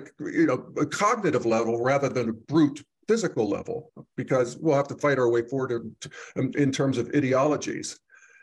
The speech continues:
But, um, that, you know, it's part of what's new in the world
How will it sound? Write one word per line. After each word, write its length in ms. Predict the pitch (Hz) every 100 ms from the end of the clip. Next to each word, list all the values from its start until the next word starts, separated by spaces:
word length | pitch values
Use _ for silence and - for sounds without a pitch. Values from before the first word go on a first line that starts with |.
| _ -
But, 320 | 156 151 -
um, 400 | 156 147 143 - - 151
that, 420 | 147 165 - - _ -
you 140 | 208
know, 400 | 190 170 165 - _ _ _
it's 260 | 180 175 - - _ - 147 -
part 300 | 226 269 294
of 260 | 196 - - _ _
what's 380 | - 156 190 160
new 560 | 160 233 247 87 - - _ -
in 440 | 147 147 147 - - _ 139
the 160 | 151 143
world 540 | 135 175 240 123 120